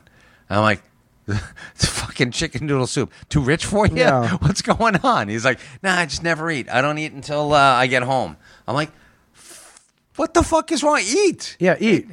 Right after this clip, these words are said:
Speaker 2: It's time
Speaker 1: Or
Speaker 2: to eat.
Speaker 1: Yeah, time to eat.
Speaker 2: Don't make me look like a slob here.
Speaker 1: Yeah, I'm, I'm sitting here. I've got steak and eggs, and, and you're, you're, like, nibbling on a, a bowl of soup.
Speaker 2: Yeah, come on.
Speaker 1: Made me see, <laughs> it's like I'm bringing a, a dude from off the street in.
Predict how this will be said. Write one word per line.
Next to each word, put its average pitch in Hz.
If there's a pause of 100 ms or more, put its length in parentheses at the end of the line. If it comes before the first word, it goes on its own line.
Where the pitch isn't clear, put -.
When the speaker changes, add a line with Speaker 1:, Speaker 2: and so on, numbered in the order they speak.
Speaker 2:
It's 147
time 202
Speaker 1:
Or 277
Speaker 2:
to 190
eat. 175 (100)
Speaker 1:
Yeah, 247
time 226
to 294
eat. 330
Speaker 2:
Don't 202
make 196
me 196
look 190
like 170
a 156
slob 170
here. 127
Speaker 1:
Yeah, 311
I'm, 180
I'm 180
sitting 214
here. 214
I've 180
got 180
steak 233
and 208
eggs, 175
and, 175
and 151
you're, 156
you're, 143 (160)
like, 143
nibbling 170
on 156
a, 147
a 143
bowl 156
of 147
soup. 240
Speaker 2:
Yeah, 135
come 190
on. 117 (140)
Speaker 1:
Made 214
me 226
see, -
<laughs> -
it's 190
like 190
I'm 180
bringing 175
a, 147
a 127
dude 147
from -
off 135
the 131
street 147
in. 151